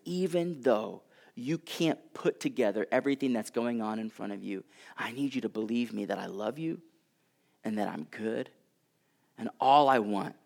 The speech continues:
is your thriving and your flourishing, even if you can't see it. At the time, you couldn't put all that together. But over time, as he's been older, I've actually got to tell him that story.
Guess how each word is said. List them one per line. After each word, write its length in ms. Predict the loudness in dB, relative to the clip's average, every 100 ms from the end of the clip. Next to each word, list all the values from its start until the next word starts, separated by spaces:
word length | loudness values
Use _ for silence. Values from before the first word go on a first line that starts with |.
| _ _ _ _ _ -10
is 140 | -10 -8
your 160 | -10
thriving 680 | -10 -2 0 2 0 -4 -6 _ _
and 140 | -10 -6
your 100 | -6
flourishing, 600 | -4 -6 -6 -8 -12 -14 _ _ _ _ 0
even 380 | 4 4 4 0 -4
if 160 | -4
you 60 | -6
can't 320 | -4 -6 -6 _ _ _ -16
see 240 | -10 -8
it. 180 | -10 -12 _ _ _ _ _ _ _ -2
At 140 | -2 -2
the 60 |
time, 380 | 0 4 4 2 -8
you 80 | -10
couldn't 200 | -4 -4
put 140 | -4 -6
all 100 | -6
that 160 | -10
together. 440 | -16 -14 -12 -14 -18 _ _ _ _ _ _ _ _ _ _ _ _ -4
But 140 | 6
over 300 | 10 10 8
time, 400 | -2 -2 -6 -6 -4
as 160 | -2
he's 120 | -2
been 180 | 2 2
older, 240 | 4 4 4
I've 140 | 4
actually 240 | 2 2 0
got 160 | 0
to 120 | -2
tell 380 | -6 0 2 2
him 380 | 0 -4 -4 -4
that 260 | -6 -8 -10
story. 520 | -8 -6 -4 -4